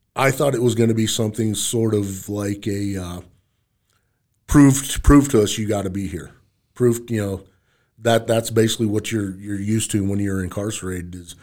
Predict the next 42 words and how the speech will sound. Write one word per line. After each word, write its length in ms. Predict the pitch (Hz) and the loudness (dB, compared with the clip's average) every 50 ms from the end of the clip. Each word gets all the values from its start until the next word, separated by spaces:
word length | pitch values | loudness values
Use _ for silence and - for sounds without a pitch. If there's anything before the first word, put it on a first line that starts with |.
| - _ _ _ - | -20 _ _ _ -8
you 120 | 104 107 107 | -2 2 4
gotta 200 | 117 110 104 95 | 4 4 4 2
prove 400 | - - 113 113 110 110 104 - | 0 2 6 6 6 6 4 2
to 200 | - 107 101 98 | -2 0 0 0
some 240 | 95 - - 104 104 | 0 -2 -2 0 -2
of 60 | 98 | -2
the 60 | 95 | -4
program 500 | 92 - 110 107 107 104 107 101 95 95 | -4 -2 0 0 0 0 -2 -2 -2 -2
managers 600 | 95 95 92 92 95 95 87 87 92 92 90 82 | -2 -4 -4 -4 -6 -6 -8 -8 -8 -8 -8 -6
that, 240 | 92 98 92 87 - - - - - - - - _ | -6 -8 -8 -8 -12 -16 -20 -20 -20 -20 -20 -20 _
you 140 | - 104 101 | -8 -4 -2
know, 180 | 95 95 95 87 | -2 -2 -2 -2
I'm 220 | 101 107 113 113 | 0 2 4 4
not 220 | 113 113 110 104 101 | 4 4 2 0 -2
just 280 | 95 101 98 - - | -4 -4 -4 -4 -6
here 340 | - - 117 113 113 110 107 | -2 0 2 2 2 2 0
to 180 | 104 - - 107 | -4 -6 -8 -4
do 200 | 98 104 110 113 | 0 0 0 0
this 320 | 110 107 104 98 - - | 0 -2 -4 -4 -4 -6
to 360 | - _ - - 107 101 101 95 | -8 _ -8 -6 -4 -4 -4 -4
get 280 | 95 104 104 95 - | -4 -4 -6 -6 -6
time 260 | - - 104 98 98 101 | -6 -6 -6 -4 -6 -6
off 220 | 95 95 90 - | -8 -8 -10 -12
my 120 | 98 87 85 | -12 -12 -12
sentence. 760 | 80 - - 117 113 110 - - 85 80 - - - - - - _ _ _ _ _ _ _ _ _ _ _ - | -10 -10 -8 -8 -8 -8 -10 -14 -18 -18 -16 -18 -18 -18 -20 -20 _ _ _ _ _ _ _ _ _ _ _ -8
And 600 | 95 95 95 95 95 92 92 92 90 87 90 - - _ _ _ _ _ _ _ _ _ _ _ _ - | -4 -4 -2 -2 -2 -2 -4 -4 -6 -8 -10 -16 -20 _ _ _ _ _ _ _ _ _ _ _ _ 0
it 120 | 120 113 | 2 2
wasn't 360 | 107 104 113 113 104 113 113 107 | 4 4 4 4 4 2 0 -2
like 280 | 107 107 110 113 - | -2 -2 -2 -2 -2
that 180 | - 98 95 95 | -4 -6 -4 -4
when 100 | 98 98 | -4 -4
I 60 | 95 | -4
got 200 | 95 98 95 90 | -4 -6 -8 -8
to 100 | - - | -10 -10
the 60 | 95 92 | -10 -8
Dream 280 | 92 98 98 95 95 | -6 -6 -4 -4 -4
Center. 300 | - - 104 95 95 95 | -4 -4 -4 -4 -4 -4
It 260 | 95 98 101 98 101 | -4 -4 -4 -4 -4
was 100 | 98 95 | -4 -4
basically, 440 | 95 98 104 101 98 - - 107 101 | -2 -2 -2 -2 -2 -4 -4 -4 -2
you 160 | 98 95 98 | -2 -2 -2
know, 260 | 98 95 98 95 95 | -4 -4 -6 -8 -10